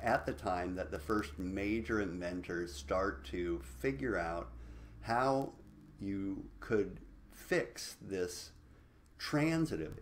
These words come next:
image that is a part of a camera obscura, how you can put a photographic media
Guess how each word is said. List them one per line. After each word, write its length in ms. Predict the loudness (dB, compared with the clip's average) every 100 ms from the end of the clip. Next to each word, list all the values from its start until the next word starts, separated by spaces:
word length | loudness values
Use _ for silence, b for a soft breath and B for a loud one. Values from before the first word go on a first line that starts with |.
| -4
image 460 | 0 0 -2 -4 -4
that 140 | -2
is 140 | -2
a 60 | -6
part 420 | -4 -2 0 -2 -2
of 220 | -2 -4 -10 -6
a 300 | -2 0 -2 -4
camera 380 | -6 -4 -2 -2
obscura, 720 | -4 -8 -6 0 2 2 0 -6 -12 -14 -12 0
how 100 | 2
you 160 | 4 2
can 360 | 0 -2 -2 B B B B B -10
put 320 | 2 4 4 -2
a 140 | -2 -2
photographic 880 | 2 4 4 4 4 2 0 -4
media 640 | -2 2 4 4 2 0